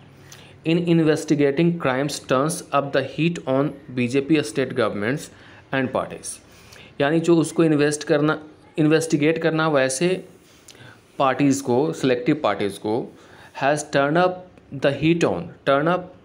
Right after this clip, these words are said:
a heat, the heat on एक फ्रेज होता है जिसका मतलब होता है कि प्रेशराइज करना, जो को प्रेशर में डाल दिया है, किसको? नन-, जो नॉन बीजेपी स्टेट गवर्नमेंट्स हैं उनको,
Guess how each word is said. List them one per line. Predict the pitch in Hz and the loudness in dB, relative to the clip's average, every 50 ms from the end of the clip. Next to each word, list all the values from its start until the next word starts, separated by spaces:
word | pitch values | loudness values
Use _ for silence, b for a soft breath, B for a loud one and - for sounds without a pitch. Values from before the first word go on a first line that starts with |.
| _ 135 | _ -2
a | 135 127 | -2 -2
heat, | 123 131 143 156 165 170 - - - - | 0 0 0 0 0 -2 -12 -16 -14 -4
the | 147 156 147 139 139 | 0 0 0 2 2
heat | 143 151 147 - - | 0 2 2 0 0
on | 139 135 147 143 | 0 0 0 0
एक | - - - | -2 -4 -6
फ्रेज | - - 113 107 110 110 135 | -8 -4 -2 -2 -2 0 -2
होता | 135 135 - 147 | -4 -2 -2 -2
है | 143 | -2
जिसका | 127 117 117 - - 135 | -2 -4 -6 -4 -6 -4
मतलब | 123 113 107 - 117 113 | -4 -4 -4 -2 -4 -2
होता | 107 101 95 - - | -2 -4 -4 -4 -6
है | 98 104 117 151 170 170 - | -6 -4 -6 -6 -8 -8 -10
कि | 160 | -10
प्रेशराइज | - - - - - 151 143 147 - 147 139 135 143 151 143 - | -10 -10 -12 -2 0 0 0 0 0 0 2 2 2 0 -2 -2
करना, | - 113 87 87 85 85 - - B B B B B B B B B B B - | -4 -4 -4 -4 -8 -12 -14 -18 B B B B B B B B B B B -4
जो | 156 147 | -4 0
को | - 165 160 | 2 2 0
प्रेशर | 165 - - 151 147 143 143 - 185 | 0 0 2 2 2 2 2 0 2
में | 180 175 160 | 2 2 2
डाल | 143 139 127 117 110 | 4 2 2 2 2
दिया | 117 113 107 120 | 2 2 2 0
है, | 127 | 0
किसको? | - 160 151 - - - 113 90 - B B B B B B B B - | -2 -4 -4 -4 -2 -4 -4 -4 -4 B B B B B B B B -4
नन-, | 120 117 117 123 131 143 151 165 175 175 175 - - - - - - - - | -2 0 2 2 2 2 2 2 0 0 -2 -8 -16 -20 -20 -20 -20 -18 -2
जो | 135 135 | -2 0
नॉन | 127 127 127 135 147 165 175 170 | 2 2 2 2 2 2 2 2
बीजेपी | 147 147 135 143 151 147 - 151 143 131 | 2 2 2 2 0 0 2 0 0 0
स्टेट | - - 143 131 120 120 | 0 -2 -2 -2 0 2
गवर्नमेंट्स | 123 113 101 107 107 107 110 107 - | 0 0 2 2 0 -2 -2 -2 -2
हैं | 135 104 | -4 -2
उनको, | 117 113 104 95 - 98 | -2 -4 -4 -4 -8 -10